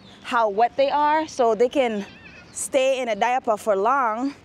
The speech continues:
They could end up with diaper rashes and all that stuff because they're sitting down in their pee, whereas with the cloth diapers, they'll definitely feel that they're wet sooner, so you have to change them more often. Currently, when the baby's sleeping,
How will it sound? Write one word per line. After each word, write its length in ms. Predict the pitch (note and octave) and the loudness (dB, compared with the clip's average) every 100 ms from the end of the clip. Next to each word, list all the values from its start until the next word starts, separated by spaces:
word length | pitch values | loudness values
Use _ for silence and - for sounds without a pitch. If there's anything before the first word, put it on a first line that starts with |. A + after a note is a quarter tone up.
| - | -2
They 140 | C#4 | 0
could 140 | D4 | 0
end 160 | C4 B3+ | 0 0
up 80 | C4 | 0
with 100 | C4 | 2
diaper 380 | A#3 B3 C4 C4 | 2 2 2 2
rashes 380 | C4 C4+ C4+ | 2 0 -2
and 100 | A#3+ | 0
all 120 | A#3+ A#3+ | 0 0
that 140 | B3 | 0
stuff 180 | - G#3+ | 0 -2
because 240 | G#3+ A#3 | -2 0
they're 120 | A3 | 0
sitting 320 | A#3 - B3+ B3 | 0 0 0 0
down 180 | B3 | 0
in 160 | - A#3 | -2 0
their 100 | A3+ | 0
pee, 460 | G#3+ E4+ E4 C4+ B3+ - - - | -2 -2 0 0 -2 -12 -20 -4
whereas 340 | A3 G#3+ G#3+ | 2 2 2
with 80 | G#3+ | 0
the 80 | F#3+ | -2
cloth 280 | - D4+ F4 | -2 -2 0
diapers, 600 | B3+ A3 A3 G#3+ G#3 - - | 0 2 2 0 0 -6 -6
they'll 200 | - B3+ | -2 0
definitely 520 | G#3 A#3+ C4+ B3 A#3 | 0 0 0 -2 -2
feel 320 | A#3 - C#4+ C#4 | -4 0 2 2
that 140 | A3+ | 2
they're 140 | A3 | 2
wet 220 | G3+ G3+ - | 2 0 -2
sooner, 480 | - A#3+ C4+ D#4 G4 - - - - | -2 0 2 0 -2 -8 -20 -20 -10
so 120 | - | -2
you 40 | |
have 100 | C4 | 0
to 80 | C#4 | 0
change 340 | - D#4+ F4 C#4 | 0 0 0 0
them 120 | A#3 | 0
more 160 | G#3+ | 0
often. 500 | C#3+ F3+ - F3 C3 E3 - - | 0 -2 -2 -4 -2 -8 -14 -8
Currently, 680 | - E4+ F#4 A3 A3+ G#3+ A#3 - - - - - | -2 0 0 -2 -2 -2 -6 -8 -12 -20 -20 -10
when 260 | - A#3+ B3 | -2 0 0
the 80 | A#3 | 0
baby's 340 | A3+ A3+ A#3 | 0 0 -2
sleeping, 640 | - B3 C4 C4 D#4+ F4 | -4 -4 -4 0 0 0